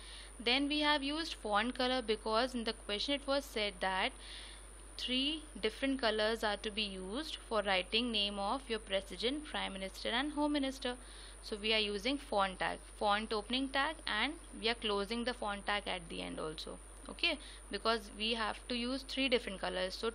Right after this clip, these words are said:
three different font tags we have to use. So font attribute one is color blue. Okay, I have taken blue, you can take another color also. Now president, president is dash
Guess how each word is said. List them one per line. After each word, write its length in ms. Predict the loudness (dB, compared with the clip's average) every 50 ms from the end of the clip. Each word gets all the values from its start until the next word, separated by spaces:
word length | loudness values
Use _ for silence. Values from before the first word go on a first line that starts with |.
| -4 -4
three 180 | -2 0 0 0
different 460 | 0 0 -2 0 0 0 0 0 0
font 240 | -2 -2 -2 0 2
tags 260 | 2 2 2 0 -2
we 80 | -4 -4
have 180 | -4 -4 -6 -10
to 60 | -10
use. 380 | -10 -10 -10 -8 -8 -8 -8 -10 -12 -16 -16 -16 -16 -14 -14 -14 -14 -14 -12 -4
So 160 | -2 -2 -2
font 580 | -2 0 2 4 6 6 6 4 4 0 -2 -6 -12 -14 -2 2
attribute 520 | 2 2 2 0 -2 -2 -2 -2 0 2
one 200 | 2 2 2 2
is 160 | 0 -2 -4 -2
color 400 | -2 -2 0 2 2 2 2 2 0 -4 -12 -16 -16 -16 -16 -16 -16 -16 -16 -16 -18 -18 -16 -16 -12 -6
blue. 280 | -2 0 2 2 0 -2 -6 -10 -14 -16 -16 -12 -10 -10
Okay, 220 | -4 0 2 4
I 140 | 6 6 6
have 140 | 4 2 0
taken 280 | -2 -2 0 -2 -2 -2
blue, 140 | 0 0
you 120 | 0 0 0
can 220 | -2 -4 -2 -2
take 160 | -4 -4 -4
another 300 | -4 -4 -4 -2 -2 -2
color 280 | -2 0 0 0 0 0
also. 380 | 0 0 -2 -2 -4 -6 -8 -10 -12 -14 -16 -16 -16 -16 -16 -14 -10 -2
Now 280 | 0 2 2 2 2 0 0
president, 760 | 4 4 4 4 2 -2 -4 0 0 0 0 0 -4 -8 -12 -12 -14 -16 -16 -16 -18 -16 -16 -16 -16 -16 -16 -16 -16 -16 -16 -16 -16 -16 -16 -16 -14 -8 -4
president 560 | -2 -2 -2 -4 -4 -2 0 0 0 0 -2
is 140 | -6 -8 -10 -12 -14 -16 -16 -16 -18 -18 -16 -16 -16 -16 -16 -16 -16 -16 -16 -16 -14 -2 4
dash 540 | 4 6 6 6 4 4 2 0 -2 -2